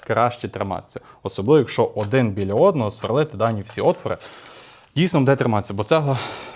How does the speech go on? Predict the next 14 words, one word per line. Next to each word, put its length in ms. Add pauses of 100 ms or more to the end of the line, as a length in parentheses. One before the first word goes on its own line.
після 240
перфоратора 500
вона 180
просто 300
потріскає. 520
Один 340
тримає, 360
другий 300
не 120
тримає. 360
Для 180
чого 240
таке 220
робити? 360